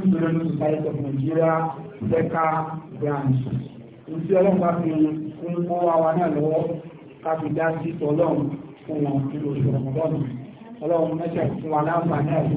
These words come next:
ìṣe olóore ṣe. Ọlọ́run ti gbà nígbà tí wọ́n pa. Ìbéèrè. Oníbéèrè kan béèrè wípé,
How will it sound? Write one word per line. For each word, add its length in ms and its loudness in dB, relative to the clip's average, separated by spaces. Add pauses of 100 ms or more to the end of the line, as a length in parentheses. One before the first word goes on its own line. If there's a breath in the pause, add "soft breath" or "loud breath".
ìṣe 200 2
olóore 440 4
ṣe. 180 0 (600)
Ọlọ́run 400 4
ti 80 0
gbà 160 -2
nígbà 220 -2
tí 140 -4
wọ́n 220 0
pa. 180 -4 (3500)
Ìbéèrè. 540 2 (1500)
Oníbéèrè 480 2
kan 180 2
béèrè 300 4
wípé, 320 0